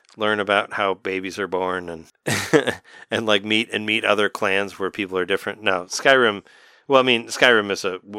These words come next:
is, like, a, whatever, is an American R P G, so it does, it never had the, uh, for, for me, never had the, um, story that the J R P Gs did. It's got nothing on Xenoblade, that's for sure.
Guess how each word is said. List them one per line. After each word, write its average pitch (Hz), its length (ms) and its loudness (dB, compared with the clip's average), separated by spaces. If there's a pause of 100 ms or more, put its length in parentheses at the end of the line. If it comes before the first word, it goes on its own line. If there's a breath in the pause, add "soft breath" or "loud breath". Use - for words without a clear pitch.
is, 98 160 -6
like, 90 180 -6
a, 92 60 -2 (220)
whatever, 90 420 -6
is 95 120 -6
an 95 100 -6
American 90 380 -8
R 82 120 -8
P 80 140 -16
G, 80 160 -14
so 101 180 -16
it 92 60 -16
does, 95 260 -8
it 104 120 -12
never 98 260 -4
had 90 240 -6
the, 82 200 -10
uh, 80 120 -12 (380)
for, 165 220 0
for 131 200 0
me, 95 300 0
never 92 260 -4
had 92 200 -4
the, 82 220 -16
um, 78 160 -18 (140)
story 87 580 -8 (440)
that 90 220 -8
the 90 120 -12
J 85 240 -14
R 80 40 -16
P - 140 -20
Gs 80 300 -20
did. 85 260 -20 (220)
It's - 80 -20
got 120 140 2
nothing 101 220 -2
on 90 80 -8
Xenoblade, 82 480 -10 (160)
that's - 160 -20
for - 80 -20
sure. - 240 -20